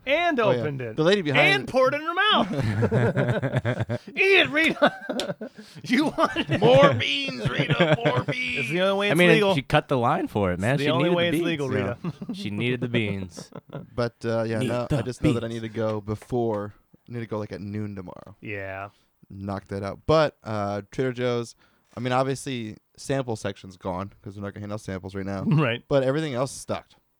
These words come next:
Speaker 1: Great.
Speaker 2: The only thing they didn't have was grapefruit juice, juice, but they had apple juice and all that other shit in the juice aisle.
Speaker 1: They
Speaker 2: Literally
Speaker 1: got
Speaker 2: got
Speaker 1: eggs?
Speaker 2: Yeah.
Speaker 1: Okay.
Speaker 2: Uh, one carton only per customer.
Speaker 1: Okay.
Speaker 3: Wow.
Speaker 2: They have
Speaker 3: Okay.
Speaker 2: restrictions. And
Speaker 1: Good,
Speaker 2: same thing
Speaker 1: they
Speaker 2: with,
Speaker 1: should.
Speaker 2: uh,
Speaker 3: Yep.
Speaker 2: went to,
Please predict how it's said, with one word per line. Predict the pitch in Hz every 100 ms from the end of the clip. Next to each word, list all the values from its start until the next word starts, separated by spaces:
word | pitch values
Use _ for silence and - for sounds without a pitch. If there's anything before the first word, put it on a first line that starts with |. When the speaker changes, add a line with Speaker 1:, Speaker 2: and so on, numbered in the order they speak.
| _ -
Speaker 1:
Great. | 156 233 - _ -
Speaker 2:
The |
only | 127
thing | 151
they |
didn't | 139 143
have | 151
was | 120
grapefruit | - 123 - 127 -
juice, | 117 123 98
juice, | - 101 98 - -
but | 120
they |
had | 131 120
apple | 110 117
juice | 113 123 123 117
and | 101
all | 107
that | 107
other | 113
shit | - 107
in | 87
the |
juice | 101 113 -
aisle. | 95 98 101
Speaker 1:
They | 110
Speaker 2:
Literally | 123 135
Speaker 1:
got | 156
Speaker 2:
got |
Speaker 1:
eggs? | 147 190 - - _ - -
Speaker 2:
Yeah. | 104 82 - _
Speaker 1:
Okay. | 135 135 226 -
Speaker 2:
Uh, | 113 107
one | 117 131
carton | - 131 113 104
only | 104 107 98
per | - 101 98
customer. | - 98 - - -
Speaker 1:
Okay. | 135 -
Speaker 3:
Wow. | 175 123 135
Speaker 2:
They |
have | 120
Speaker 3:
Okay. | 117
Speaker 2:
restrictions. | 95 95 92 101 92 95
And | - 123
Speaker 1:
Good, | 247
Speaker 2:
same | 160
thing | 156 156
Speaker 1:
they |
Speaker 2:
with, | 147
Speaker 1:
should. | 233
Speaker 2:
uh, | 143 123 120 113
Speaker 3:
Yep. | 107 - _ _ _ -
Speaker 2:
went | 127
to, | 127 113